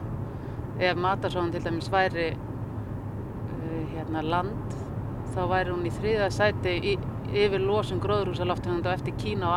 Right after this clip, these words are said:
Ameríku, sem eru risastór iðnaðarlönd. Þannig að, já, bara með því að hætta að,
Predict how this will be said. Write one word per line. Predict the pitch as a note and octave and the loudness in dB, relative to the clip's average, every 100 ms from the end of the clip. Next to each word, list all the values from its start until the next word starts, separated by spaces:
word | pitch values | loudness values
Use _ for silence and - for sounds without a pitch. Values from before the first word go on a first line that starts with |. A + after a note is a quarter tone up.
| F#3+ | 4
Ameríku, | F#3+ G3 F3 E3+ | 2 -2 -2 -2
sem | F3 F3 | -2 0
eru | E3+ | 0
risastór | F#3+ - - F3+ | 0 -2 -2 0
iðnaðarlönd. | F#3+ G3+ F3+ E3 D#3+ - - - - - - - - - - - - - | 0 0 0 0 -2 -4 -4 -4 -4 -4 -4 -6 -4 -4 -4 -4 -6 -4
Þannig | E3+ E3+ | -2 0
að, | E3 E3 D#3 - - - - - - - - - - - | 2 0 -2 -6 -6 -6 -6 -6 -6 -6 -6 -6 -6 -2
já, | E3+ D#3 - | -2 -2 -2
bara | F3 E3+ | 0 2
með | F3+ - | 0 0
því | F#3 | 0
að | E3+ | 2
hætta | F#3 - F3+ D#3+ - | 0 2 2 2 0
að, | E3+ | -2